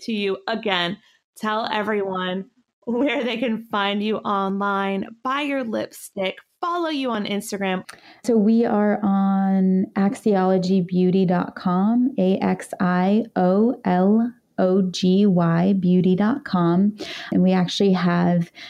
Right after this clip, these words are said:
Speaker 2: a fifteen percent off coupon code now. If you go to the site, it automatically pops up, and that'll be for a limited time. And you can also find us at Credo, which is the store that I just mentioned,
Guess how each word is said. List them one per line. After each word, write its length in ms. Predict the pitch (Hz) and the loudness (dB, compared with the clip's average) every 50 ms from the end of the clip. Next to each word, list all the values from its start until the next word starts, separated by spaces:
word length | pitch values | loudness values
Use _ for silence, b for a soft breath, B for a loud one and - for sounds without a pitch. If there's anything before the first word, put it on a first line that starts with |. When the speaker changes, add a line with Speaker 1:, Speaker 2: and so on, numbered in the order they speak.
| B B - | B B -2
Speaker 2:
a 80 | 180 | -2
fifteen 460 | 170 - 202 - - - - 185 175 175 | 0 2 0 0 0 0 2 2 2 2
percent 400 | 185 175 170 - 180 175 170 170 | 2 0 0 0 0 2 2 2
off 300 | 170 170 170 170 - - | 2 2 0 0 -4 -2
coupon 480 | - 202 190 185 - 180 175 175 170 | 0 2 2 2 2 2 2 2 0
code 300 | - - 180 175 170 165 | 2 2 2 2 4 4
now. 320 | 170 165 170 165 160 165 170 | 4 4 4 2 2 2 0
If 160 | 170 - 175 | 0 0 0
you 80 | 170 | 2
go 120 | 170 175 170 | 4 4 2
to 80 | 170 | 2
the 120 | 165 - 165 | 0 -2 -4
site, 340 | - - 165 160 170 170 175 | -2 0 0 2 2 2 2
it 100 | 175 180 | 2 0
automatically 720 | 170 165 160 170 175 175 175 170 170 170 - 185 180 180 | 0 2 2 2 2 2 2 2 0 0 2 2 0 0
pops 440 | 175 - - 180 175 - - - - | 0 -2 -4 -4 -4 -4 -6 -6 -4
up, 320 | 175 165 190 277 - - - B B B B B B B B B | -2 -2 -2 -2 -4 -8 -18 B B B B B B B B B
and 140 | - 165 170 | -2 0 2
that'll 200 | 170 170 170 170 | 2 2 2 2
be 140 | 170 180 175 | 2 2 0
for 140 | 170 - 175 | 2 0 0
a 80 | 165 | 2
limited 420 | 160 165 160 160 160 160 160 156 - | 2 2 2 2 2 2 0 -2 -2
time. 520 | - 165 160 160 156 165 180 202 208 214 B B B B B B B B B B B _ - - | -2 0 2 2 4 4 4 2 2 0 B B B B B B B B B B B _ -4 -2
And 880 | 185 180 180 180 175 175 175 175 175 175 175 180 175 175 170 170 - _ _ _ _ _ _ _ _ _ _ - | 0 2 2 2 2 2 2 2 2 2 2 4 4 2 2 0 -4 _ _ _ _ _ _ _ _ _ _ -2
you 140 | - 175 180 | 0 0 2
can 140 | 180 208 180 | 2 2 2
also 260 | 180 180 175 - 190 | 2 2 2 2 0
find 300 | 180 - 180 175 175 170 | 0 0 0 2 2 2
us 160 | 175 170 175 | 2 2 0
at 160 | 185 - - - | -2 -4 -4 -6
Credo, 540 | - - 220 226 226 214 202 196 190 190 | -2 0 2 2 2 2 2 2 2 2
which 200 | 185 180 175 - | 0 0 0 0
is 180 | 175 170 160 - | -2 -4 -4 -2
the 120 | - 165 | -4 -6
store 320 | 160 - - 180 170 170 170 | -6 -2 0 2 2 2 2
that 140 | 170 170 165 | 2 2 2
I 120 | 165 165 | 0 0
just 240 | - 175 - - - | 0 -2 -4 -2 0
mentioned, 800 | 165 160 160 160 - - 175 170 165 165 165 170 165 165 - | 0 2 2 0 0 -2 -2 0 2 2 2 2 2 0 -4